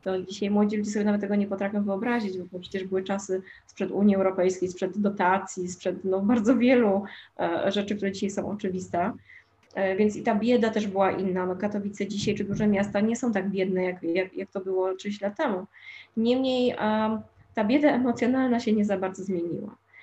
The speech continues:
I my przez te lata zbudowaliśmy takie systemy wsparcia, lokalne systemy wsparcia. W Katowicach Załężu, budujemy taki w Sosnowcu Juliuszu i w Chorzowie Batorym,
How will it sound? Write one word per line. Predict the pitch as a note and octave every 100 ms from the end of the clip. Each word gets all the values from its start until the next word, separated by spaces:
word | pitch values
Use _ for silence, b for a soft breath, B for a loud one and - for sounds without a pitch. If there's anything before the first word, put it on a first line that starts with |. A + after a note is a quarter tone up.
| B B -
I | G#3 G3+ G3+
my | G#3+
przez | A#3+ A#3+
te | A#3+
lata | A3 A3+ A#3+ A3+
zbudowaliśmy | A3 G3+ G#3 G#3 A3
takie | G#3 G#3+ G#3+
systemy | G#3+ G#3 G#3+ G#3+
wsparcia, | G#3 - F#3+ G3
lokalne | F#3+ F#3+ G#3 G3+ G#3
systemy | F#3+ G3 F#3+
wsparcia. | F#3+ - F3 F3 F#3 F3+ G3 b b
W | -
Katowicach | G3+ G3 G#3 G#3+
Załężu, | G#3 G3 G3 G3 F#3+ F3+
budujemy | F3+ G#3+ G3 G3 G#3 G3+
taki | F#3+ G3
w | F#3+
Sosnowcu | G3+ G3 G3 -
Juliuszu | F#3+ F#3+ F#3 F#3+ F#3+ F#3
i | F#3+ F#3+
w |
Chorzowie | - G3 G3 F#3+
Batorym, | F#3+ F#3 E3+ F3 F#3+